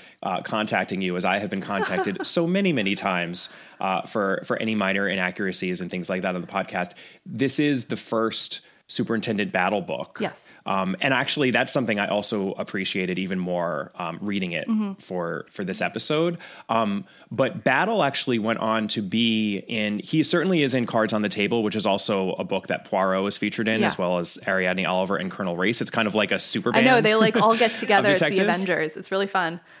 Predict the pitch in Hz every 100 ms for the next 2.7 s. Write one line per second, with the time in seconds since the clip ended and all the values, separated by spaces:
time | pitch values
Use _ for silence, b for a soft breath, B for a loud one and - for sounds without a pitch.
0 | B B B 131 117 107 131 B B B
1 | 175 156 175 175 175 143 127 120 113 -
2 | _ - - 117 110 101 78